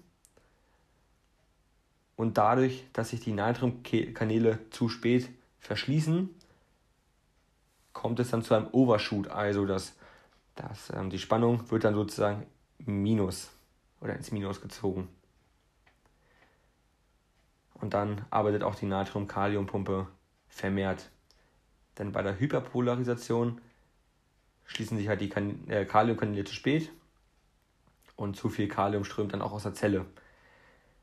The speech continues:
Und auch hier allerdings gleicht auch die Natrium-Kalium-Pumpe das langsam wieder aus, damit in der Refraktärzeit die Zeit vom Overshoot bis zum Ruhepotenzial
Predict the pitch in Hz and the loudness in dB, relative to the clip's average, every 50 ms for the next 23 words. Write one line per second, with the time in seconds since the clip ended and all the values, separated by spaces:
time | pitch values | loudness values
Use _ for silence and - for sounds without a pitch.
0 | _ _ _ _ _ _ _ _ - _ _ _ _ _ _ - 123 127 127 - | _ _ _ _ _ _ _ _ -20 _ _ _ _ _ _ 2 4 4 4 4
1 | 117 98 120 135 143 135 123 113 117 110 113 123 127 127 - - 107 110 113 107 | 2 2 4 4 6 6 6 4 4 4 4 4 2 2 -2 -2 0 0 2 2
2 | 104 104 - 117 104 104 107 - - 113 104 - - - 107 110 110 113 110 107 | 0 -2 -2 0 0 0 0 0 -2 -4 -4 -2 2 2 4 4 4 2 0 0
3 | - 113 110 113 107 104 - - - 104 107 101 101 101 101 98 107 87 110 123 | -2 -2 0 -2 -4 -4 -4 -6 -4 -2 0 0 0 0 0 0 0 0 2 2
4 | 139 165 170 180 - - - _ _ _ _ _ - - - - - - 110 110 | 2 0 -2 -4 -8 -16 -20 _ _ _ _ _ -20 -20 -20 -10 -6 -2 0 0
5 | 120 - - 123 113 107 104 - - - - - - - - 117 131 127 - - | 0 0 0 -2 -2 -2 -2 -6 -10 -16 -18 -20 -4 0 0 0 0 0 0 2
6 | 139 143 151 151 - - - - - - _ - 123 - - - 123 127 127 127 | 2 2 2 0 -4 -10 -20 -20 -20 -20 _ -16 -14 -6 0 2 2 2 2 0
7 | 127 - - 117 135 139 135 127 - - 139 143 - - - - 113 - - 110 | -2 -2 -2 -2 -2 -2 -2 0 0 2 2 2 0 -2 -6 -8 -8 -6 -4 -4
8 | 104 92 98 113 123 127 131 127 127 - - _ _ _ _ - 123 127 127 127 | -4 0 4 4 6 6 4 2 -2 -10 -18 _ _ _ _ 2 2 4 4 2
9 | 123 - - 107 110 113 113 | 0 0 0 0 2 0 -2